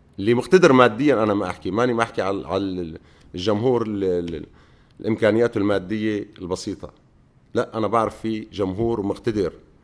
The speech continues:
وكما أشار السيد الرئيس لنقطة إن بدنا المال الشجاع، المال الجبان ما بدنا إياه. المال الشجاع اللي يوقف مع البلد، سواء رياضيًا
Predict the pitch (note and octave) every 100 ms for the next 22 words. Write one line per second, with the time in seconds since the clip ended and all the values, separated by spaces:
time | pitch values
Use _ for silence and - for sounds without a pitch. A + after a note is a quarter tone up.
0 | _ _ _ _ _ _ _ - A#2 A2+
1 | G#2 A#2+ G#2 A#2+ G#2 G2+ F2 A2 - -
2 | _ _ _ _ - A2 - G#2+ - F#2+
3 | G2+ G2 A#2+ A2 A2 B2 G#2+ - G2 G#2+
4 | F#2+ C#2+ - _ _ _ G2+ C3 A2 A#2
5 | A2 A#2 A2 A2 F#2 E2 - - _ _
6 | _ _ _ _ _ _ _ _ _ _
7 | _ _ _ _ _ _ _ _ F2+ G2+
8 | A#2+ B2+ A2+ - - F#2 - G2+ G#2 B2
9 | A#2+ B2 F#2+ F#2+ G#2+ - A2+ A2 F#2 F#2
10 | G#2 F#2 - - - - - - A2 A#2+
11 | A#2+ A2 A2 G2+ B2 A#2 G2+